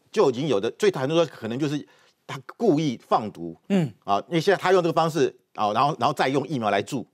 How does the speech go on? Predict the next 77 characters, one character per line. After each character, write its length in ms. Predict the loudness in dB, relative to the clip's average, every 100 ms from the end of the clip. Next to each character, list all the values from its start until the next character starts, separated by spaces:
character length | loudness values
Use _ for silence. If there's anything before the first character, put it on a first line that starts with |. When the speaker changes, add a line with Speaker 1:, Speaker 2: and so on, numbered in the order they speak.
| -4
Speaker 1:
来， 100 | -4
Speaker 2:
对。 100 | 0
Speaker 1:
来 120 | 0
救 200 | 2 2
助， 160 | 0 -2
等 100 | 0
于 60 |
说 180 | 2 0 -2 -16 0
我 140 | 0
既 200 | 2 2
放 180 | 2 4
了 100 | 2
毒， 220 | 4 4
然 100 | 4
后 60 | 4
我 140 | 4
又 120 | 4
可 120 | 4
以， 140 | 2 0 _ _ -8
啊， 100 | -4
发 260 | 0 0
一 40 | 0
个 80 | -4
疫 100 | -4
苗 180 | -2
的 80 | -2
一 80 | -4
个 100 | -2
大 160 | -2 -2
财。 260 | -6 -4
Speaker 2:
嗯 360 | 0 2 2 0
哼。 40 | -2
Speaker 1:
所 80 | -4
以 40 |
他 180 | -2 0
才 120 | 0
会 100 | 0
怀 140 | 0 0
疑 100 | -2
说， 220 | -4 -6 -6
那 80 |
根 140 | -2 -2
本 80 | -2
就 80 |
是 140 | -4 -6
一， 100 | -8
不， 220 | -8 -10 -8
就 80 | -10
不 180 | -6 -4
是 100 | -2
他 140 | 0
们 100 | -2
所 160 | -2 0
谓 160 | 2 2
的 140 | 0 -6 -20
什 120 | -8
么 80 | -6
从 160 | -6 -6
P 180 | -4 0
four 140 | 0
实 120 | -2
验 140 | -2 -2
室 180 | -2 -2
啊， 160 | 0
从 180 | 0 -6
武 120 | -4
汉 200 | -4 -4 -8 _
啊 120 | -6 -6
这 100 | -6
个 60 |
实 440 | -10 -14 -12 -6 -4
验 80 |
室 100 | -2
流 160 | 0 -2
出 160 | -2 -2
来 140 | -2
的， 120 | -6